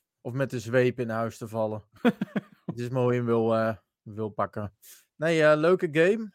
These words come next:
Speaker 1: Eh, eigentijdse stijl, hè. We hebben natuurlijk allemaal, eh, de afgelopen weken wel een beetje lopen speculeren van, "Goh, wat gaat dit dan worden?" En ja, ik denk dat bijna iedereen wel dacht van, "Joh, dit gaat een soort van Tomb Raider meets Uncharted worden, maar dan in Indi-, Indiana Jones stijl."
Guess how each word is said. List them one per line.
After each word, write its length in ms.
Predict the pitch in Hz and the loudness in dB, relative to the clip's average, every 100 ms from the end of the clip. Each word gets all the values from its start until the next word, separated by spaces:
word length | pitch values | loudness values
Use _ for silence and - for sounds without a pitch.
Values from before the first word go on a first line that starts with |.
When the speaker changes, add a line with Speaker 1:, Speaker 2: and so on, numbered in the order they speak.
| - | -10
Speaker 1:
Eh, 260 | 135 135 | -6 -4
eigentijdse 640 | 165 175 151 151 151 147 131 | -2 -4 -4 0 0 -2 -12
stijl, 380 | - 156 185 | -4 -2 -2
hè. 160 | 143 170 | -2 -2
We 60 | 147 | -4
hebben 200 | 139 139 | -4 -6
natuurlijk 420 | 127 147 135 120 | -8 -6 -6 -4
allemaal, 640 | 147 143 143 135 131 131 | -2 0 0 0 0 -2
eh, 80 | 131 | -2
de 60 | 127 | -2
afgelopen 600 | 131 - 131 131 123 123 | -4 -6 -4 -4 -4 -4
weken 360 | 135 131 123 | -2 -2 -6
wel 100 | 127 | -8
een 60 | 127 | -4
beetje 280 | 127 120 123 | -4 -4 -4
lopen 320 | 123 123 - | -2 -4 -6
speculeren 640 | - 127 120 123 127 113 | -6 -6 -6 -4 -4 -4
van, 100 | 110 | -8
"Goh, 240 | 110 131 120 | -6 -4 -2
wat 140 | 120 | -4
gaat 240 | - 120 120 | -4 -6 -6
dit 140 | 120 | -8
dan 160 | 117 117 | -8 -6
worden?" 380 | 127 156 185 _ - - - - _ _ | -4 -4 -6 _ -20 -20 -20 -20 _ _
En 300 | - 120 120 | -4 -4 -2
ja, 240 | 120 127 | -2 0
ik 140 | 107 123 | -2 -4
denk 180 | 131 127 | -4 -2
dat 140 | 127 | -2
bijna 240 | 127 127 | 0 -2
iedereen 360 | 131 135 131 127 | -2 -2 -2 -2
wel 120 | 123 | -4
dacht 280 | 123 123 - | -2 -2 -2
van, 180 | 123 123 | -4 -2
"Joh, 200 | 127 123 | -2 -2
dit 240 | 123 120 | -6 -8
gaat 280 | - 123 120 | -4 -2 -2
een 100 | 117 | -8
soort 240 | - 123 - | -8 -8 -6
van 300 | 123 123 - | -8 -8 -10
Tomb 260 | - 139 123 | -10 -10 -2
Raider 520 | 127 127 120 123 120 | -2 0 0 -2 -4
meets 440 | 127 127 120 - - | -6 -8 -10 -14 -14
Uncharted 600 | 123 131 123 123 120 107 | -12 -4 -2 -2 -6 -6
worden, 500 | 117 123 120 120 117 | -2 -2 0 -2 -4
maar 160 | 120 120 | -6 -6
dan 260 | 120 123 | -6 -6
in 140 | 110 117 | -8 -8
Indi-, 360 | 123 117 120 - | -6 -6 -8 -8
Indiana 420 | 131 127 123 120 | -6 -4 -4 -4
Jones 360 | 110 123 143 | -4 -4 -4
stijl." 380 | - 143 151 202 | -4 -2 0 -4